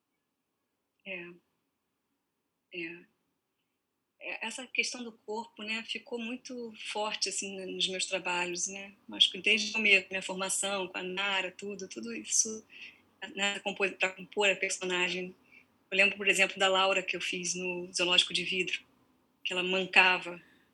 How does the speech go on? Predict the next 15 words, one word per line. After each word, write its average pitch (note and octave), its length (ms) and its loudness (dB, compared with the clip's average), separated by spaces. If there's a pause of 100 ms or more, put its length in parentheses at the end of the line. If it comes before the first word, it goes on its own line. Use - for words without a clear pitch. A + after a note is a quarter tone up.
(520)
também. F#3 480 0
Então, F3+ 360 -8 (140)
como G3+ 180 2
é G#3 100 6
que - 280 -4
se, G3+ 180 4
como G#3 160 2
é G#3+ 60 6
que - 80 -4
se, - 120 -4
como B3+ 240 -2
seria G#3 320 8
esse G3 160 4
mancar? F#3+ 680 0 (140)
É, F3+ 420 2